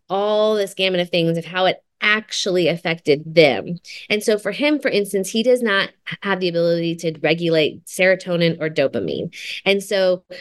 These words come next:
which makes a lot of sense. So when you think about his outward behavior,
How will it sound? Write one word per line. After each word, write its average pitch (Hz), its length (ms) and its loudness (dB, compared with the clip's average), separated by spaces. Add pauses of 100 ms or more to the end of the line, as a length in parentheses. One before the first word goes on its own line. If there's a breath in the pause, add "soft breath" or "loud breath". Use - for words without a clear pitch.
(480 loud breath)
which 226 260 2
makes 202 260 -2
a 226 60 0
lot 185 180 0
of 190 60 -4
sense. 277 420 0
So 233 60 0
when 208 120 2
you 208 140 -2
think 226 180 -4
about 208 360 0
his 180 260 0 (100)
outward 196 360 2
behavior, 190 880 0